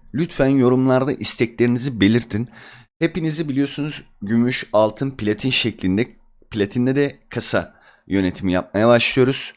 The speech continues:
Bugün itibariyle başlıyor. Ee, hepsini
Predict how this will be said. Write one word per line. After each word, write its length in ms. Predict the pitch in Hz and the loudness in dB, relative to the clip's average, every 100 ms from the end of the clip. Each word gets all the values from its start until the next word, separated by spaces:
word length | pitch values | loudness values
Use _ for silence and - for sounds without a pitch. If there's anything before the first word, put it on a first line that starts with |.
| _ 104 | _ -4
Bugün 220 | 110 110 | 0 0
itibariyle 640 | 101 107 107 95 101 104 | 0 0 4 4 4 2
başlıyor. 500 | 98 101 - 139 131 - - _ _ _ - | 2 0 -2 -2 -2 -6 -20 _ _ _ -10
Ee, 460 | 90 101 98 95 95 - _ _ - | -4 0 0 0 -4 -10 _ _ -6
hepsini 500 | 226 226 - 143 165 | -4 -2 0 0 -2